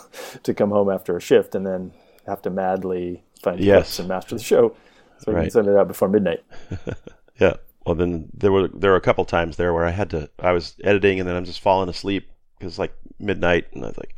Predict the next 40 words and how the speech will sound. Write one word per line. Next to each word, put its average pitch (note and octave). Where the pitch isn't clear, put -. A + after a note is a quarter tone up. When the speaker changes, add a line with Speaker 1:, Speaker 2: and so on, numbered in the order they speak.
Speaker 2:
"Ah, F#2+
can A2+
you," B2+
<laughs> -
I G#2+
text -
you, G2
"Can G#2
you B2
do B2+
the, F#2+
the F#2+
final G2+
six -
or -
seven G#2
minutes G#2+
of, F2
of F#2+
edit? G2
I -
can't F#2
stay -
awake." E2
Speaker 1:
Yeah. G#2+
Speaker 2:
<laughs> -
Speaker 1:
Yeah, A2
and A2
sometimes, A2+
uh, F2
you'll F#2+
finish G#2+
it G#2
really F#2+
fast, F#2+
and F#2
then F2+
there'll F#2
be F#2+
some, F2+